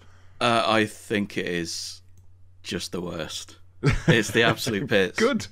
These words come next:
Speaker 1: So one, one of the best things about the original Monkey Island is that it plays with that idea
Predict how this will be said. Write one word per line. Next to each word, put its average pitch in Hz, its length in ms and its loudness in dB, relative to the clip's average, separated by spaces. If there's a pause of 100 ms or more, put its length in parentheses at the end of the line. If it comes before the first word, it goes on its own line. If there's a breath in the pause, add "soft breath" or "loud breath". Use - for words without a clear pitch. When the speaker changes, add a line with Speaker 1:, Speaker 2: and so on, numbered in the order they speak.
(460 loud breath)
Speaker 1:
So 165 160 4
one, 165 100 2
one 165 140 6
of 165 80 4
the 139 80 0
best 123 320 2
things 120 240 2
about 107 220 2
the 104 100 4
original 107 360 2
Monkey 101 280 0
Island 95 460 2
is 90 80 -2
that 98 160 0
it - 160 -4
plays 98 400 0
with 107 140 -2
that 107 160 -2
idea 92 580 0